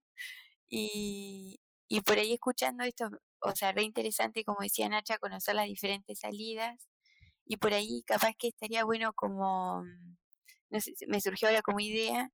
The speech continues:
de, de entrevistar a como estudiantes que se hayan apenas recibido, graduado,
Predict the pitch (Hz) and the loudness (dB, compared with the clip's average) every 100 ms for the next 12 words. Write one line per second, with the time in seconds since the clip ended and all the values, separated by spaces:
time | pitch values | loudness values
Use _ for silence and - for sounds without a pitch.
0 | _ - - _ 208 202 196 202 202 196 | _ -20 -20 _ 2 4 4 0 -4 -6
1 | - 196 190 226 226 226 - 190 190 - | -2 -2 0 2 2 2 2 0 0 -2
2 | 196 208 220 226 - 185 180 180 _ _ | 2 4 4 0 -2 -6 -6 -10 _ _
3 | _ - - 190 196 214 202 180 - 208 | _ -10 -2 0 2 2 2 2 4 2
4 | 214 208 190 - 185 196 208 202 196 190 | 2 -2 -4 -6 -4 0 4 4 2 0
5 | 185 190 202 208 214 | -2 2 4 4 2